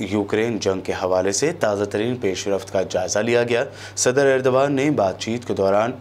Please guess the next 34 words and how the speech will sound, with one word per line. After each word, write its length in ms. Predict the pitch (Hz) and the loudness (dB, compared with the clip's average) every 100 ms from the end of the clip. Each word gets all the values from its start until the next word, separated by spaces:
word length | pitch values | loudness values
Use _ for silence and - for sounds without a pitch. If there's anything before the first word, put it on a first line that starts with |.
| - | -6
रूस 460 | 101 120 160 151 107 | -2 -2 -2 -4 -4
यूक्रेन 500 | 98 95 104 110 113 | -4 0 0 0 0
जंगी 300 | 101 92 98 | -4 -2 -2
कैदियों 440 | 101 98 92 110 | 0 -2 0 -4
के 100 | 110 | -4
तबादले 480 | 95 90 92 87 98 | -6 -2 -2 0 -4
के 140 | 98 | -2
अमल 440 | 104 110 107 139 180 | -4 -2 0 0 -2
के 240 | - 117 131 - - 135 | -2 -2 -2 -10 -6 2
कामयाबी 540 | 123 123 127 135 160 | 2 2 0 0 -2
से 140 | 147 | -2
हमकनार 580 | 110 101 95 95 95 131 | -4 -4 -2 -2 0 0
होने 340 | 139 131 143 151 - - 127 | 0 0 0 -4 -16 -2 2
और 120 | 131 | 4
अक़वाम 340 | 131 - 165 | 2 2 2
मुत्तहिदा 500 | 175 156 - 143 160 | 2 0 0 2 2
के 120 | 156 | 2
ताउन 360 | 131 123 120 139 | 0 2 2 0
से 160 | - 131 | 0 0
अनाज 560 | 113 104 110 120 120 110 | 2 2 2 0 -2 0
राहदारी 580 | 101 90 92 95 110 | 0 0 0 0 0
पर 200 | 127 107 | 0 -2
मबनी 460 | 92 92 95 110 151 - - - | -2 -8 -4 -4 -4 -6 -16 -4
इस्तांबुल 520 | 123 - 143 135 156 | -2 0 2 4 2
मुआहदे 500 | 117 101 98 101 113 | 2 0 2 2 2
पर 160 | 113 107 | 0 0
अमल 260 | 95 98 | 0 -2
दरामद 420 | 95 92 87 92 98 | 0 0 0 -2 -2
पर 300 | 120 120 - - 120 | 0 0 -2 -4 -2
अपने 300 | 123 165 123 | 0 0 -2
इत्मीनान 460 | - 98 95 95 | -2 -4 -2 -4
का 200 | 92 107 120 | -2 -4 -2
इजहार 380 | 95 - 95 87 | -6 -2 -4 -4
किया। 260 | - 104 | -4 -4